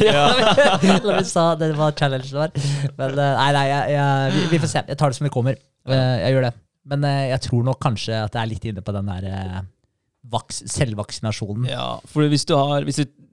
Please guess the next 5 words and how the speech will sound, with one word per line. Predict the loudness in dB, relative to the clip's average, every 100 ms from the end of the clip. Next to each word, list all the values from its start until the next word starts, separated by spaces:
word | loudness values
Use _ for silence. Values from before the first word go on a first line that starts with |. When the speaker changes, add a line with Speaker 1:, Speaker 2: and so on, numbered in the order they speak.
| _
Speaker 1:
tenker | -2 -2 -2 _ -4 -2
på, | 2 4 4 4 0 _ -10
eh, | -6 -4 -6 -10 _ _ _ -4
alt | -2 -2 -4 -12 -10 -2
av, | 0 0